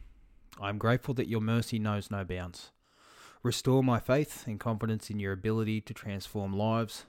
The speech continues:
and redeem even the most broken and fallen. Thank you, Heavenly Father, for the lessons we can learn from Judas Iscariot's story. May it serve as a reminder for the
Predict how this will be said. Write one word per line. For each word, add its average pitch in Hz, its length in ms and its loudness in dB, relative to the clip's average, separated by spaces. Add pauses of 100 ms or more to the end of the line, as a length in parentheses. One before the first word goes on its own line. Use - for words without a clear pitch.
(120)
and 98 140 -10
redeem 101 420 -2
even 104 240 -2
the 104 60 0
most 98 320 -2
broken 107 480 2 (180)
and 104 160 -8
fallen. 90 380 -4 (1300)
Thank 131 300 2
you, 101 100 0
Heavenly 101 300 -2
Father, 101 340 0
for - 160 -4
the 98 80 -2
lessons 101 680 -2 (180)
we 104 140 -4
can 107 180 -4
learn 104 220 0
from 95 380 -6 (140)
Judas 101 360 -2
Iscariot's 95 520 0
story. 131 480 6 (1300)
May 104 180 4
it 90 80 -2
serve 104 340 2
as 101 120 0
a 98 60 2
reminder 101 480 2
for 101 240 -6
the 92 260 -2